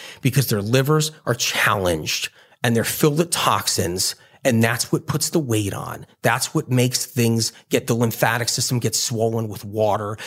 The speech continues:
The weight comes on, the belly fat. It's from a liver, a weak liver, sick liver, stagnant, sluggish liver.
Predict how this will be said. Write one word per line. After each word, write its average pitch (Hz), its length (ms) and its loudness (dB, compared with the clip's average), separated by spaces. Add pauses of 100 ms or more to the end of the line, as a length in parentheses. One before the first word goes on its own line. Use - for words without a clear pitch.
The 110 80 0
weight 123 320 0
comes 120 280 0
on, 113 320 2 (140)
the - 80 -2
belly 120 320 2
fat. 107 400 0 (160)
It's - 160 2
from 139 540 0 (100)
a 143 80 2
liver, 127 520 2 (220)
a 113 100 0
weak 131 420 0
liver, 131 420 0
sick - 340 -2
liver, 139 300 2
stagnant, 123 540 0
sluggish 123 440 -2
liver. 113 300 -2